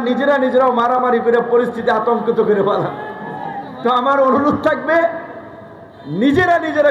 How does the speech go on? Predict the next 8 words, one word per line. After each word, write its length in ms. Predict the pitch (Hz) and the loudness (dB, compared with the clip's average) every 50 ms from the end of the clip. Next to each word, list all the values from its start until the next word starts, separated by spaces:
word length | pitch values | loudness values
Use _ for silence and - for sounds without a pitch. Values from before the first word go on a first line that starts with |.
| 240 | 2
কিন্তু 180 | 277 277 254 277 254 240 | 0 -2 -2 0 0 0
মারামারিতে 480 | 254 247 247 254 254 247 226 226 247 - - | 0 0 0 0 2 2 2 2 0 0 2
জড়ান 240 | 233 220 233 254 240 226 - | 2 0 0 0 -2 0 2
চাইবে 240 | 254 220 185 214 202 170 | 2 2 2 2 0 -2
না। 80 | 165 151 - - 151 - - 151 180 180 294 302 320 320 311 302 269 | -4 -4 -6 -10 -14 -14 -12 -10 -8 -8 -8 -8 -10 -10 -10 -8 -4
তো 80 | 262 226 247 240 - - - - - - - - - - - - - - - - - - 196 | -2 0 0 -2 -4 -6 -12 -16 -18 -18 -20 -20 -20 -20 -20 -20 -20 -20 -20 -14 -6 -2 -2
আমি 180 | 240 262 269 277 277 277 269 277 - - - - - - - - - - - - - - - - - - - 170 | 0 0 0 -2 -2 -4 -6 -10 -12 -16 -18 -18 -20 -20 -20 -20 -20 -20 -20 -20 -20 -20 -20 -20 -20 -16 -10 -8
বিশেষ 220 | 202 - 320 277 | -4 -2 -2 -2